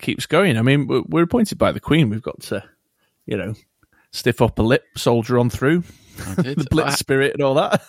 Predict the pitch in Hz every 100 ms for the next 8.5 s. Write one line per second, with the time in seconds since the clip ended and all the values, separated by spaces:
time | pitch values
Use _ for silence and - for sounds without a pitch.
0 | - - - 139 123 107 - 151 160 117
1 | 101 95 90 110 107 107 135 117 - -
2 | - 104 107 113 - 117 90 113 113 110
3 | 98 151 139 98 95 107 - 107 92 156
4 | - 101 98 92 87 - 170 _ - _
5 | 170 _ 151 - - - _ - _ -
6 | - _ - - - - - 196 247 240
7 | 185 165 175 147 185 175 113 135 208 330
8 | - - 139 107 98